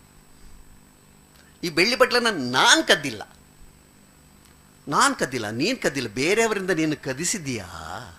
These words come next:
ಅಲ್ವಾ? ಬೇರೆಯವರು ಕದ್ದಿದ್ದಾರೆ. ಹಾಗಾದ್ರೆ ಬೇರೆ ಯಾರು ಕದ್ದಿದ್ದಾರೆ ಅನ್ನೋದು ನಿನಗೆ ಗೊತ್ತಿದೆ. ಈ ಬೆಳ್ಳಿ ಬಟ್ಲನ್ನ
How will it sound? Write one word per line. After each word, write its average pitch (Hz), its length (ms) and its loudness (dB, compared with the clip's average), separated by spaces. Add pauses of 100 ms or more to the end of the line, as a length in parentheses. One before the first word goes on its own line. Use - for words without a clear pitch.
(1200)
ಅಲ್ವಾ? 110 300 -12 (680)
ಬೇರೆಯವರು 233 380 4
ಕದ್ದಿದ್ದಾರೆ. 117 500 -6 (340)
ಹಾಗಾದ್ರೆ 180 280 0
ಬೇರೆ 185 260 4
ಯಾರು 170 300 6
ಕದ್ದಿದ್ದಾರೆ 220 380 0
ಅನ್ನೋದು 208 220 -2
ನಿನಗೆ 190 220 0
ಗೊತ್ತಿದೆ. 139 580 -4 (640)
ಈ 285 80 0
ಬೆಳ್ಳಿ 269 260 2
ಬಟ್ಲನ್ನ 269 300 4